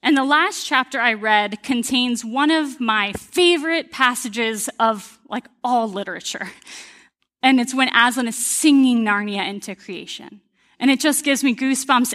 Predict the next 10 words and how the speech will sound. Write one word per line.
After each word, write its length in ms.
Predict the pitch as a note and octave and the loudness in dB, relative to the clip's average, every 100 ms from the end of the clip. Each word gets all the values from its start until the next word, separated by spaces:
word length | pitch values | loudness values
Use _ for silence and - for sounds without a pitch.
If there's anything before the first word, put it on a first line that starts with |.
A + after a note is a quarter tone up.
| A3 | 0
every 320 | A#3+ A#3 A#3 | 2 0 -6
time. 400 | - A3 G3+ G3 | -4 -2 -2 -2
He 140 | G#3+ | -6
sings 520 | A#3 - C#4 C4+ B3 | -6 -2 2 4 4
and 100 | B3 | 0
the 60 | A3 | -4
stars 680 | - - B3+ B3+ B3 B3+ - | -4 -4 2 2 4 0 -4
begin 280 | A3+ A3+ A3 | -6 -6 -6
to 140 | G#3+ | -8
shine. 600 | - - A#3 A3+ A3 A3 | -8 -4 -2 -2 -4 -8